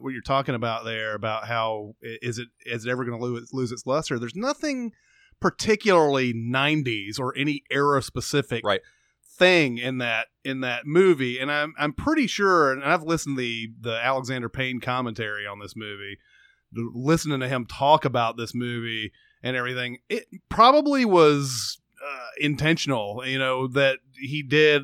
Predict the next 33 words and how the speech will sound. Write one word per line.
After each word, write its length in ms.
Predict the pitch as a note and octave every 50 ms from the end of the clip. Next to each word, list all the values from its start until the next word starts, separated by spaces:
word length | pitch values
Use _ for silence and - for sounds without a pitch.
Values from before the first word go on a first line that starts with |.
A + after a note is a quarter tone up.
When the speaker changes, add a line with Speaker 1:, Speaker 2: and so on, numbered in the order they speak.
| C3 B2+
Speaker 1:
He, 120 | C3 D3+ D#3+
he's, 420 | - C#3 C#3+ E3+ G3 G3+ - - _ _ _ - - - - - -
there's 160 | F3+ A3 A#3
some 160 | B3 G3 E3+
things 300 | E3+ F3 F3 E3+ E3+ C#3+
that 120 | D#3+ C#3 D3+
he 80 | F#3
talks 300 | F3 - E3+ D#3+ D3 C3+
about 280 | D3+ C#3 D3+ D3 C#3 B2+
that, 80 | C#3
like, 140 | C3 C3 C3+
was 320 | C3+ D3 E3+ F#3 F3+ E3 D#3+
like, 140 | D#3+ C#3+
"Whoa, 680 | - F#3 G#3+ B3 C4 B3+ B3 A#3 G#3+ F#3+ D#3+ C#3 C3 C3 - -
whoa, 400 | F3 A3 A3+ G#3+ G3 F3 D#3 D3+
I 80 | E3 F3+
never 200 | G#3 A3 G3+ F#3
thought 300 | - G#3 G3+ G3+ G3+ G3
about 280 | F3 E3+ E3 D#3 D3+
that 260 | D3 D#3 E3+ E3+ E3+
before," 560 | D3 C#3+ C#3 - D3+ C#3 C3 C3 B2+ B2+ B2+ C3+
you 100 | C#3+ D3
know, 300 | C#3+ C#3+ C3+ C3+ C3+ C3+
and 80 | C#3
everything. 480 | C#3 C#3 C#3 C#3 C3+ C3+ C#3 C3 C3 B2 - - - - - - - -
Um, 560 | - C#3+ C#3+ C#3+ C#3+ C3+ B2+ B2 A#2 A#2 G#2+ _ _ _ _ _ _ _ _ - -
but, 400 | - C#3+ E3 E3+ D#3+ D3+ D3+ -
uh, 300 | E3 D#3 D3+ D3 C#3+ C#3 C#3
but 140 | D3+ D#3 F3
yeah, 180 | G#3 A3+ F#3+ D3+
it's, 260 | C#3+ D3 C#3 - -
it's 200 | - F3 E3 - -
just 280 | G3+ F3 - - _